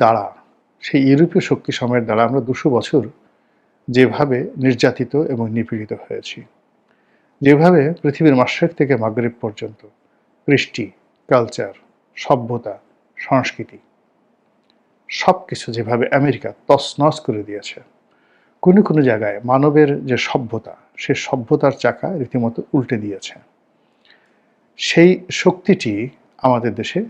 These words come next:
ঢুকে গিয়েছে। আমরা সেই অবস্থায় সবাইকে নাকে তেল দিয়ে ঘুমাবো, নাকি মহান আল্লাহ রাব্বুল আলামিন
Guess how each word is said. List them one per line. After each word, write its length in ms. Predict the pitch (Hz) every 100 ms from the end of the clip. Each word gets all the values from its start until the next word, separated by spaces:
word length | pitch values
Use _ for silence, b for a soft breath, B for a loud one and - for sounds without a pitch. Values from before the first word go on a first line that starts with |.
| 139
ঢুকে 220 | 104 104 107 98
গিয়েছে। 340 | 92 - - - _ _ _ _ _ _ _ _ _ _ _ _ -
আমরা 280 | 131 143 151 123 - _ _ -
সেই 240 | - 156 123
অবস্থায় 500 | 120 135 - 139 104 - _ _ _ _ _ _ -
সবাইকে 400 | - 127 127 139
নাকে 180 | 123 - 143
তেল 140 | 147 143
দিয়ে 120 | 151 123
ঘুমাবো, 340 | 131 165 156 - _ _ _ _ _ _ _ _ _ _ -
নাকি 240 | 139 156 135 - 156
মহান 180 | 143 175
আল্লাহ 160 | 170 151
রাব্বুল 260 | 175 139 110
আলামিন 340 | 110 120 127